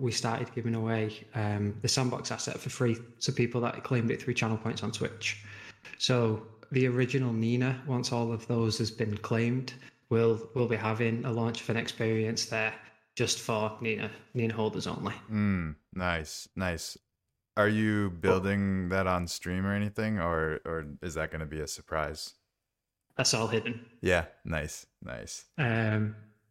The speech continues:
Speaker 1: we're not there yet at the moment. I think there's still around seventy Ninas left to be claimed.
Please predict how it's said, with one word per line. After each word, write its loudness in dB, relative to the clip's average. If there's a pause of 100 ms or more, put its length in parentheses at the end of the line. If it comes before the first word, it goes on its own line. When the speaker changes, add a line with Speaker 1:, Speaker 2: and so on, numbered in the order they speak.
(120)
Speaker 1:
we're 6
not 4
there 4
yet 6
at 0
the 0
moment. 2
I -2
think 0
there's -4
still 0
around 0
seventy 0
Ninas 2
left -6
to -14
be -4
claimed. 0